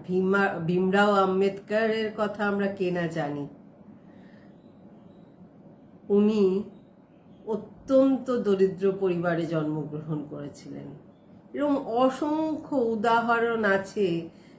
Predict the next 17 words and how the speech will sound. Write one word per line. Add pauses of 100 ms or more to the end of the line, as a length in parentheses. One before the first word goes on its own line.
(160)
যারা
মাটি (100)
থেকে
আকাশ
স্পর্শ (120)
করেছিলেন। (1900)
এখনো
কি (440)
আপনার
মনে
হচ্ছে (580)
যে (460)
পাস্ট (600)
খুব
বেশি
ম্যাটার
করে?